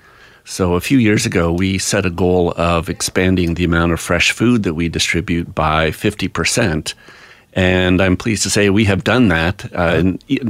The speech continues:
even shorter time than we had hoped. And we went from distributing ten million pounds of fresh food to fifteen million pounds of fresh food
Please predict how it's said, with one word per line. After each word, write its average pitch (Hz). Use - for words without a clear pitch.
even 175
shorter 135
time 117
than 104
we 107
had 98
hoped. 92
And 101
we 101
went 95
from 95
distributing 87
ten 135
million 120
pounds 113
of 113
fresh -
food 104
to 98
fifteen 131
million 85
pounds 69
of -
fresh -
food 73